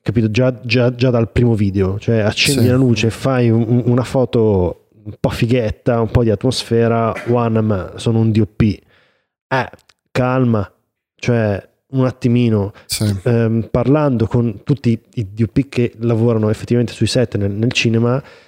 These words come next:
Speaker 1: capisci quante skills deve avere prima di definirsi D O P.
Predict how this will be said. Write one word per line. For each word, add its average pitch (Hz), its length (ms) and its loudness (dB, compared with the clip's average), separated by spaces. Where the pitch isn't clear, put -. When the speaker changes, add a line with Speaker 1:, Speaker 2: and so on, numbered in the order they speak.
Speaker 1:
capisci 131 560 -2
quante 143 880 0
skills - 720 -2
deve 117 480 0
avere 131 680 2
prima 117 760 2
di 123 220 2
definirsi 113 800 0
D 104 120 -2
O 104 140 -4
P. 104 160 -2